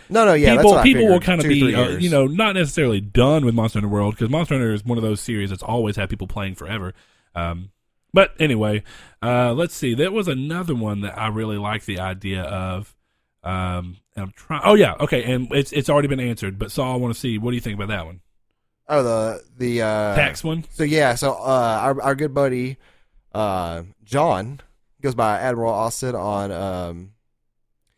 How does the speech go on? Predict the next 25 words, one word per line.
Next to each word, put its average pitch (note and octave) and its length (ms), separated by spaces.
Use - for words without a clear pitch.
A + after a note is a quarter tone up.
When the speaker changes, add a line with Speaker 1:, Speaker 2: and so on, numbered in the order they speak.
Speaker 1:
Twitter. C#3 400
I E3 100
can't. F3 320
Did, A#2+ 220
did B2 120
I E3+ 140
have G3 120
a - 60
stroke - 380
or G3 80
something? G2+ 280
I B2 100
don't D#3 120
know C3+ 80
what's B2+ 160
going B2+ 140
on B2+ 140
Speaker 2:
I C3 40
Speaker 1:
with C3+ 80
me E3 80
Speaker 2:
think E3+ 140
you G#3 80
Speaker 1:
today. D3+ 120
Speaker 2:
did. - 60
Yeah. D#3 100